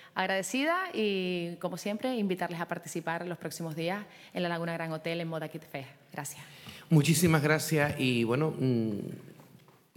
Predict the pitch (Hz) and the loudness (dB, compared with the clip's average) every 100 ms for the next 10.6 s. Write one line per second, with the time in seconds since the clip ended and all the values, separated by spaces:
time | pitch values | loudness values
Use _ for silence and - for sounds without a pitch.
0 | - 120 117 - 98 95 92 - 127 160 | 0 2 2 0 0 0 -2 0 4 4
1 | 156 143 113 104 117 143 131 - - - | 2 2 2 2 2 2 0 -6 -12 -2
2 | 139 143 156 143 123 123 127 120 123 123 | 0 0 0 0 2 2 2 2 2 4
3 | 123 - - - - 135 139 117 123 113 | 2 0 -12 -4 4 4 4 2 2 2
4 | 117 117 113 110 104 107 104 113 123 151 | 2 4 4 4 2 2 0 2 2 2
5 | 143 127 135 123 113 117 120 117 131 131 | 2 0 2 2 4 4 4 4 2 2
6 | 147 175 127 - - - - - 113 113 | -2 -4 -4 -8 -8 -16 -8 -2 0 2
7 | 131 - 156 156 156 185 180 - - - | 0 2 2 2 0 -4 -4 -8 -14 -4
8 | 135 160 165 175 - - - - 143 147 | 2 4 4 0 -8 -16 -8 2 4 4
9 | 147 151 135 - 208 208 156 127 - - | 4 0 -2 4 6 6 4 0 0 -2
10 | 113 120 123 117 95 90 | 0 2 4 4 2 -4